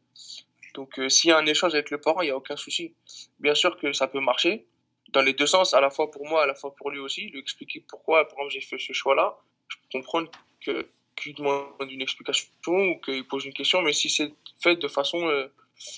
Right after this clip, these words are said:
euh, constructive, ça peut être que mieux pour, euh, renforcer, euh,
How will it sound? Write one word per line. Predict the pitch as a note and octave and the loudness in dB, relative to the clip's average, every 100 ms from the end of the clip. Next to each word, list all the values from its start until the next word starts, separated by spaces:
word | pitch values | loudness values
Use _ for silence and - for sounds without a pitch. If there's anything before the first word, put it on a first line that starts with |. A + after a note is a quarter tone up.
| - - | -10 -2
euh, | C3+ | -2
constructive, | - - D#3+ - A3 - | 2 0 2 0 0 2
ça | C#3 | 2
peut | C#3 D#3 | 4 0
être | - | 0
que | E3 | 0
mieux | D#3+ E3+ E3+ | 0 0 -2
pour, | D3+ C#3+ | -4 2
euh, | C#3+ C#3 C3+ C#3+ | 4 4 0 -4
renforcer, | - D3 - - - E3+ | -4 -6 -6 -4 -2 0
euh, | D#3 C#3 | 2 0